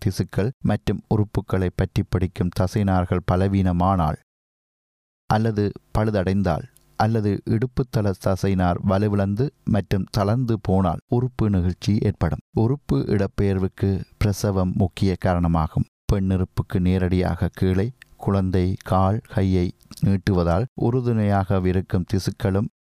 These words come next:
இடுப்பறை தள தசைநார்களும் கிழிந்து விடுகின்றன. கூடுதலான சுகப்பிரசவங்கள் அதிகமான கருப்பை நிகழ்ச்சியை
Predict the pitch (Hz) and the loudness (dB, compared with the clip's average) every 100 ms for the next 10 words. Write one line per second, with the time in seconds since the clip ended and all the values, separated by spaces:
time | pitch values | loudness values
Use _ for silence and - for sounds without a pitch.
0 | _ - 123 127 - 110 104 98 - 107 | _ -4 -2 -4 -2 -2 -2 -4 -4 0
1 | 104 98 - - 98 101 98 92 92 92 | 2 0 -2 -2 -2 0 2 2 2 0
2 | 87 - 101 98 92 85 85 87 80 80 | 0 0 0 0 2 0 0 0 0 -2
3 | - _ - - 107 95 92 87 87 87 | -4 _ -6 0 0 2 2 2 2 0
4 | - - 101 95 - 90 87 92 92 95 | -4 -2 0 0 0 0 0 0 0 2
5 | 104 - - 95 95 92 92 90 87 87 | 0 -2 0 2 2 2 2 2 2 0
6 | - 98 92 - 90 90 87 - 87 | -2 -2 -2 -2 0 2 0 -2 0